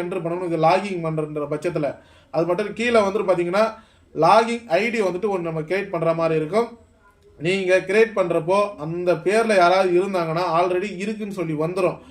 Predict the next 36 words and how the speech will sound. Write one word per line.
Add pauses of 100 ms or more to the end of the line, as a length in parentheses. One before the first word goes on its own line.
(160)
அதெல்லாம்
புதுசா
ட்ரை
பண்ணுங்க. (420)
அது
மட்டும்
இல்லாம
கீழே
வந்துட்டு
பாத்தீங்கன்னா
பாஸ்வேர்டு, (140)
கன்ஃபார்ம்
பாஸ்வேர்டு
ரெண்டு
ஆப்ஷன்
கேட்டிருப்பாங்க. (420)
இதுல
வந்துட்டு
பாத்தீங்கன்னா
பாஸ்வேர்டுல
வந்துட்டு
பாத்தீங்கன்னா
ஃபர்ஸ்ட்
லெட்டர்
கேபிட்டல், (360)
ரெண்டாவது
மூணு
லெட்டர்
வந்துட்டு
பாத்தீங்கன்னா
ஸ்மால், (240)
அதோட
ஒரு
ஸ்பெஷல்
கேரக்டர்,
அ,